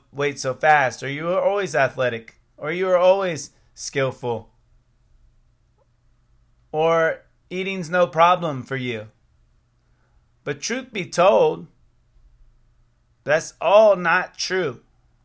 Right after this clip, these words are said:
And that ultimately the difference between you and I, the difference between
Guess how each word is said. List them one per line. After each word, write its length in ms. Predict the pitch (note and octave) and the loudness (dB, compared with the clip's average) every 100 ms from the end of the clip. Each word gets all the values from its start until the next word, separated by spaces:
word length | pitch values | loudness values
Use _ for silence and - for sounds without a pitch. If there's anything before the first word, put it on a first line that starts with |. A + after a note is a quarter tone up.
| _ _ _ _ _ _ _ _ | _ _ _ _ _ _ _ _
And 240 | D3 D#3+ E3 | -4 -2 0
that 360 | E3+ D#3+ - _ _ _ _ _ _ _ _ - | 2 0 -2 _ _ _ _ _ _ _ _ 2
ultimately 960 | F#3+ B3 A3 G3 F#3 F3 E3 D#3+ - - | 2 2 -2 -6 -4 -4 -4 -6 -12 -8
the 120 | D3 | -6
difference 480 | D3 F#3 G3+ G3 - | -4 -4 -4 -8 -10
between 480 | F3 - F3 E3+ | -12 -8 -8 -6
you 160 | E3 E3 | -6 -4
and 120 | D#3 | 0
I, 360 | D#3+ D3 D3 D3+ | 2 4 2 -2
the 160 | D3+ | -8
difference 640 | C#3 F3 G#3 A3+ G#3+ - - _ _ _ _ _ _ _ _ _ | -6 -6 -6 -8 -8 -12 -16 _ _ _ _ _ _ _ _ _
between 720 | C#3+ C#3 E3 F#3 F#3 F3 E3+ | -16 -12 -6 -4 -4 -6 -10